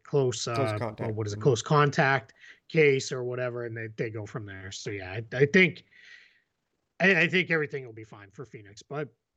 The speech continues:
Speaker 1: just something they're gonna have to get through for, for the next little bit. They've got Portland tonight, so, uh, the, the, the Portland, uh, Portland prominently figuring into the Western Conference pillow fight for the, uh,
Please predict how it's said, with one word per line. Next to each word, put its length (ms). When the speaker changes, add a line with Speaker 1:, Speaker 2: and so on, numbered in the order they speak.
Speaker 1:
just 160
something 200
they're 100
gonna 120
have 100
to 60
get 220
through 160
for, 300
for 80
the 100
next 240
little 160
bit. 180
They've 140
got 180
Portland 480
tonight, 500
so, 320
uh, 280
the, 180
the, 300
the 80
Portland, 480
uh, 200
Portland 420
prominently 540
figuring 460
into 260
the 100
Western 320
Conference 480
pillow 400
fight 340
for 180
the, 180
uh, 140